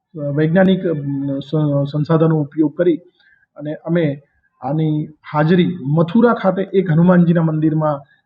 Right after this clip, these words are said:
એક સાધુના વેશમાં એ સેવા કરતો હોય છે એવી માહિતી મળે છે. તો અમારી ટીમ ત્યાં પહોંચે છે, ત્યાં ઘણી બધી પૂછપરછ કરે છે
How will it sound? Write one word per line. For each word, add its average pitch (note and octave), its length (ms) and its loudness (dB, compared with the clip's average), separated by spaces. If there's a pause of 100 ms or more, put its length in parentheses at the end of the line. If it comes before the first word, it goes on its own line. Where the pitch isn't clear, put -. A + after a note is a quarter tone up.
(180)
એક D#3+ 120 -10 (220)
સાધુના D#3 360 2
વેશમાં D3+ 400 0
એ D3 140 -2
સેવા C#3+ 260 0
કરતો D3 300 -2
હોય C#3+ 180 0
છે C3+ 120 -6
એવી C#3 100 -2
માહિતી B2 380 -14
મળે E3 220 -2
છે. - 140 -16 (480)
તો D3 60 -14
અમારી D3+ 260 -2
ટીમ F3 340 0
ત્યાં D#3+ 180 0
પહોંચે D#3 340 -4
છે, F3+ 160 -8 (460)
ત્યાં E3 240 -2
ઘણી D#3+ 200 4
બધી F#3+ 200 6
પૂછપરછ F#3+ 540 0 (120)
કરે F#3 220 2
છે F#3+ 120 -8